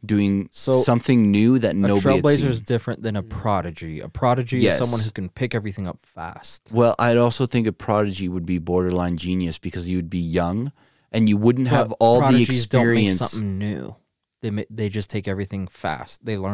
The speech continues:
Speaker 2: everything
Speaker 1: Right,
Speaker 2: fast.
Speaker 1: but they also, they would also excel way faster than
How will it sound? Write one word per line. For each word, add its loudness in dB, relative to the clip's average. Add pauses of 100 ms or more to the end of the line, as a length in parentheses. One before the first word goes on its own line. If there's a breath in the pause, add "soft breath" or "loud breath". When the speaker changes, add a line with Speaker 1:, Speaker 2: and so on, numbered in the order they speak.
Speaker 2:
everything 2
Speaker 1:
Right, 2
Speaker 2:
fast. -8
Speaker 1:
but 2
they 6
also, 4
they 2
would 0
also 0
excel 0
way 2
faster -6
than -10